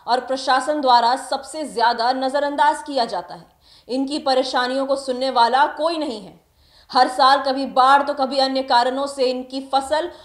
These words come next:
और महीनों की मेहनत दोनों बर्बाद हो जाती है, लेकिन इनकी परेशानियों पर किसी का ध्यान नहीं जाता।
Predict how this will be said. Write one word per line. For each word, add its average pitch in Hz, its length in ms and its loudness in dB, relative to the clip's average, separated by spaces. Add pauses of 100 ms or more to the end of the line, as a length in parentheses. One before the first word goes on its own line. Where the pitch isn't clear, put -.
(160)
और 277 140 4
महीनों 311 420 0
की 349 160 -8
मेहनत 285 500 -4 (240)
दोनों 285 500 2
बर्बाद 254 440 4
हो 302 100 2
जाती 247 400 0
है, 254 220 2
लेकिन 302 280 -2
इनकी 285 220 -6
परेशानियों 277 720 -2
पर 294 260 4
किसी 302 280 -8
का 302 200 6
ध्यान 269 340 -2
नहीं 254 180 -4
जाता। 196 360 -8